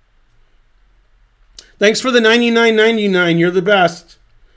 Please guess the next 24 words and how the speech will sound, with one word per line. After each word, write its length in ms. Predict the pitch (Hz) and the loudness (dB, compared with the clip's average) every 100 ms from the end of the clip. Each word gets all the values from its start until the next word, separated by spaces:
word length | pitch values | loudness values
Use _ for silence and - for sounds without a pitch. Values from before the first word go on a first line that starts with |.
| - | -12
If 120 | 185 | -2
anybody 360 | 247 277 262 233 | 0 0 0 2
else 240 | 269 269 | 0 0
wants 200 | 240 214 | -2 -2
to 100 | - | -4
donate 360 | 180 208 196 202 | -2 0 0 -2
ninety-nine 460 | 180 190 190 185 | -2 -2 -2 0
ninety-nine, 500 | 180 185 180 180 175 | 0 0 -2 -2 -2
I'm, 180 | 170 185 | -4 -6
I'm 160 | 165 175 | -8 -8
here. 340 | 190 233 202 _ _ _ _ _ _ - - - - - _ - - - _ _ _ _ _ _ _ _ _ - - | -6 -6 -8 _ _ _ _ _ _ -20 -20 -20 -20 -20 _ -20 -20 -20 _ _ _ _ _ _ _ _ _ -20 -8
I 100 | 190 | 0
was 160 | 214 190 | 0 2
watching 340 | 220 233 262 | 2 2 0
the 80 | 220 | -2
poker 380 | - 226 240 233 | 0 -2 2 0
last 340 | 196 190 190 | 2 0 -2
night 160 | 208 180 | -4 -4
from 160 | 208 180 | -4 -2
the 80 | |
Hustler 360 | 165 180 - 202 | -4 -4 -6 -6
Club 440 | - 220 220 196 _ - - | -2 0 0 -4 _ -20 -8
on 140 | 175 | -4
YouTube, 640 | 175 233 - 196 165 156 | -4 -6 -4 -4 -2 -6